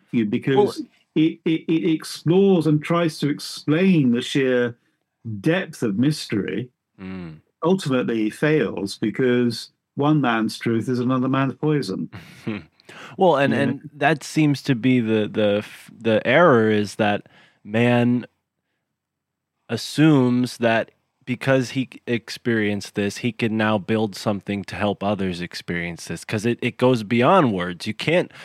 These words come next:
Speaker 2: speak what your experience was. You have to find a way to give that person an experience for themselves. But how could you ever confirm it's the same as yours?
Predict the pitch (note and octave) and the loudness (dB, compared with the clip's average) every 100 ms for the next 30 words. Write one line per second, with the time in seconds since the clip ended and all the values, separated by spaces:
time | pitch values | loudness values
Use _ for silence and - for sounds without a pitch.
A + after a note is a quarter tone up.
0 | - - - A#2 G#2+ - - B2+ A2 G#2 | -16 -16 -6 -4 -4 -6 -14 -6 -2 -2
1 | - _ - G#2+ G2 - - G2+ F#2+ F2+ | -4 _ -4 -2 -2 -6 -8 -4 -4 -6
2 | F#2 - F#2 E2+ F2+ A2 - - - G#2+ | -8 -10 -8 -6 -6 -8 -12 -20 -6 0
3 | A2+ - A2+ G#2 G2 - _ _ _ - | 0 0 -2 -2 -4 -14 _ _ _ -4
4 | B2 B2+ B2+ A#2 A#2 A#2 A2 F2 A#2 B2+ | 0 2 2 4 4 2 -2 0 0 0
5 | G#2+ G#2+ G2 - G#2 G2 - G2+ F#2+ F#2+ | -2 -2 -2 -4 -6 -6 -6 -6 -6 -8
6 | - - - F#2+ F#2 F#2 - - G2+ F#2 | -12 -12 -6 -4 -4 -6 -10 -10 -8 -6
7 | F#2 - C3+ B2+ F#2 - G2 A2+ A2+ G#2+ | -6 0 2 2 0 -4 0 0 0 -2
8 | G#2+ A2+ G#2+ G#2 - G#2 - A2+ A2+ G#2+ | 0 2 0 -2 -4 -4 -2 -2 0 -2
9 | - A2+ - A#2 B2 B2+ B2+ E3 F#3+ D3+ | -4 -6 -2 0 2 0 0 -2 -4 -6
10 | F#2 - | -8 -14